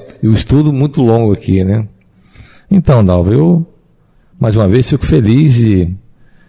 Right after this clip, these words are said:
de a gente estar estudando, é, a família e esse tema principalmente.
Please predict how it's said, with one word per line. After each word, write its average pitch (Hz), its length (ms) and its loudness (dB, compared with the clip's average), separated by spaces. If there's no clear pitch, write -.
de 92 260 0
a 92 40 0
gente 92 220 -2
estar 98 260 -4
estudando, 92 640 -2
é, 90 480 -2
a 85 60 0
família 101 520 0
e 101 120 2
esse 98 240 -2
tema 98 320 -6
principalmente. - 800 -6